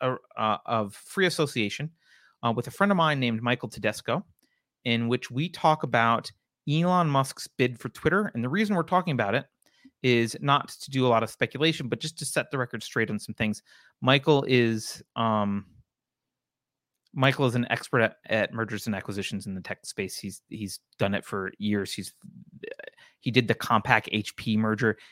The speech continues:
He did Oracle PeopleSoft merger. He's a badass. Um, and I said something on Twitter, and he was like, "No, Carter, this is my wheelhouse." And he schooled me, and he wants to school everyone else on, on,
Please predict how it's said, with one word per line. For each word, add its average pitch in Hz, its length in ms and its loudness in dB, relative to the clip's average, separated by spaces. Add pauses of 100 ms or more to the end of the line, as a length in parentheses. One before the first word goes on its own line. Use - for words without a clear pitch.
He 120 120 0
did 113 180 4 (100)
Oracle 117 460 6
PeopleSoft - 680 2
merger. 107 300 2 (220)
He's 117 180 -2
a 104 60 -4
badass. 101 600 4 (420)
Um, 101 360 0 (120)
and 101 280 -4
I 120 320 10
said 120 240 2
something 107 280 -2
on 98 80 -4
Twitter, 110 200 0
and 98 80 -10
he 107 60 -4
was 98 100 -4
like, 98 200 -8 (260)
"No, 330 220 8
Carter, 127 400 8 (340)
this 165 160 4
is 156 100 2
my 151 140 10
wheelhouse." 123 460 4
And 110 120 -2
he 104 260 -2 (100)
schooled 143 400 4
me, 113 200 4
and 104 120 -2
he 107 120 -2
wants 104 360 -4
to - 80 -12
school 98 240 -6
everyone 95 240 -6
else 92 180 -8
on, 92 180 -8 (440)
on, 95 280 -2